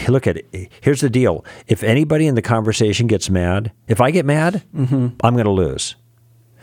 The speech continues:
Speaker 1: What if I don't get mad and they get la-, mad? Well, then I'm still gonna <laughs> lose. If
Speaker 2: Mm-hmm.
Speaker 1: anybody gets mad,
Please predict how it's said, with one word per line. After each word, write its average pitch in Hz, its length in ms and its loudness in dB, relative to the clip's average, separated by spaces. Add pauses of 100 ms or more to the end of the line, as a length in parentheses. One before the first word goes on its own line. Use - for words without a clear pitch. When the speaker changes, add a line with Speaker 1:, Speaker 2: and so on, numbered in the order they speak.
(240)
Speaker 1:
What 151 100 4
if 151 80 -2
I 156 120 4
don't 165 120 2
get 127 140 0
mad 123 200 2
and 113 100 2
they 143 80 0
get 151 160 -2
la-, 80 240 0
mad? 76 420 -2 (560)
Well, 95 480 0 (480)
then 110 180 2
I'm 113 120 2
still 156 200 2
gonna 110 200 2
<laughs> 110 200 4
lose. 92 300 0
If 165 180 2
Speaker 2:
Mm-hmm. 139 120 0
Speaker 1:
anybody 151 720 2 (420)
gets 127 340 2
mad, 104 720 2